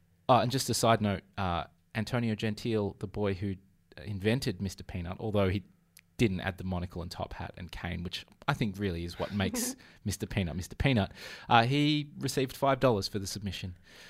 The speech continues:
Speaker 2: Wow. Was that, like, a lot of money in that time?
Speaker 1: <laughs> I guess it, in nineteen sixteen, it probably was about as much as I made for inventing the Target Wish
Speaker 2: <laughs>
Speaker 1: Patrol.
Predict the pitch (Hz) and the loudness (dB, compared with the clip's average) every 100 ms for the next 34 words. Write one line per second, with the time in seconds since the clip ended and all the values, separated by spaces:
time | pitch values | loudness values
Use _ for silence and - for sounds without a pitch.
0 | - - 196 208 247 165 - 202 202 175 | -20 -18 -8 -4 -4 -4 -4 -2 0 0
1 | 190 185 170 156 151 160 170 151 165 170 | 0 -2 -6 -4 -4 -4 -4 -4 -4 -4
2 | - - 220 247 156 - 302 339 - 127 | -2 0 4 6 8 8 10 10 10 8
3 | 156 151 160 156 147 143 127 117 110 - | 6 6 6 6 4 0 4 4 4 4
4 | 113 110 107 104 98 101 95 92 95 - | 4 6 6 6 4 2 2 0 -2 0
5 | 98 95 92 92 - 92 92 90 98 98 | 0 0 -2 -6 -6 -6 -4 -6 -6 -8
6 | 92 92 90 277 - - - 285 - - | -8 -8 -4 -2 -2 -2 -4 -4 -4 -6